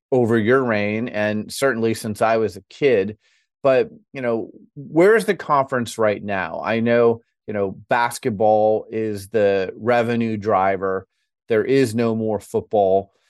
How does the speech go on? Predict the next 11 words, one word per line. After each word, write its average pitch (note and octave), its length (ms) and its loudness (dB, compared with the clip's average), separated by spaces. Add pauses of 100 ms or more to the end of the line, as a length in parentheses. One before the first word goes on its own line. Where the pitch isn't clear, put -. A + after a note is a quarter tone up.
(220)
Um, F#2 560 -4 (540)
how's D3+ 240 0
the D3 100 -2
conference B2+ 460 -2
doing? G#2 220 -4
How's B2 240 -2
the A2 80 -2
health A2 360 -2
of G2 140 -10
the G2+ 80 -14
conference? - 600 -16